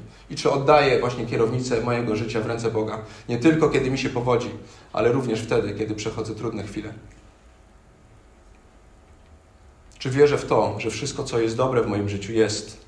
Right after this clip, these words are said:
Jego łaską i jest od Niego, a wszystko, co, co jest trudne, wszystkie te próby, znoje,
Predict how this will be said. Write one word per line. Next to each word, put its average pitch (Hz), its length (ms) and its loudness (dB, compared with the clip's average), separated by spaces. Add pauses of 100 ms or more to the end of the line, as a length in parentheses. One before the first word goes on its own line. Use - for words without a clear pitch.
(160)
Jego 110 220 0
łaską 110 440 2 (540)
i 107 60 -10
jest 104 180 -4
od 110 120 -4
Niego, 101 280 0 (340)
a 107 100 -2
wszystko, 147 340 -2
co, 120 300 0
co - 180 -2
jest 110 220 0
trudne, 123 420 0
wszystkie - 300 -6
te 110 100 -4
próby, 113 360 0
znoje, 117 400 0